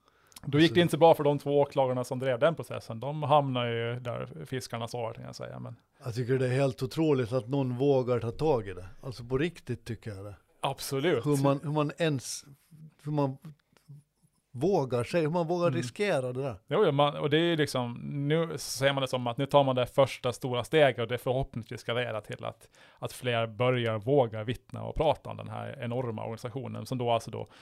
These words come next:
Speaker 1: det här åttio procent i marknadsandel, de, de kontrollerar åttio procent av koka-, kokainhandel i hela Europa, eh, till exempel. Och de är större än både den colombianska och mexikanska drogkartellerna tillsammans. Och det här är inte så långt ifrån där vi bor egentligen. Det är ju inte så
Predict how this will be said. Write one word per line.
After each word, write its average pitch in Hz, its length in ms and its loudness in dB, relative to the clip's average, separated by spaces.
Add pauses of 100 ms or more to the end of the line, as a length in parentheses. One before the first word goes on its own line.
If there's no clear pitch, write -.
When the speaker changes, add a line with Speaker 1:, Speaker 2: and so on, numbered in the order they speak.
(460)
Speaker 1:
det 131 100 2
här 123 140 2
åttio 139 260 0
procent 127 360 0
i 131 40 -4
marknadsandel, 120 500 0
de, 127 300 -2
de 127 380 -2
kontrollerar 127 600 -2
åttio - 280 -4
procent 123 340 -6
av 120 80 -6
koka-, 117 260 -6
kokainhandel 120 640 -4
i 117 40 -6
hela 123 140 -6
Europa, 131 440 -10 (160)
eh, 110 420 -16
till - 80 -14
exempel. 107 300 -16 (580)
Och 127 60 -8
de 120 120 -4
är 127 60 0
större 131 580 4 (140)
än 123 400 -4
både 131 320 -2
den 117 200 -4
colombianska 139 720 4
och 143 180 -4
mexikanska 139 520 0
drogkartellerna 120 580 -4
tillsammans. 123 760 -4 (500)
Och 131 80 -6
det 117 80 -4
här 110 120 -6
är - 20 -2
inte 180 140 -2
så 127 60 -14
långt 117 180 -8
ifrån 120 200 -10
där 107 140 -10
vi 104 160 -10
bor 107 340 -4
egentligen. 113 560 -12
Det 117 120 -10
är 120 40 -6
ju 139 140 -8
inte 107 140 -12
så 117 100 -12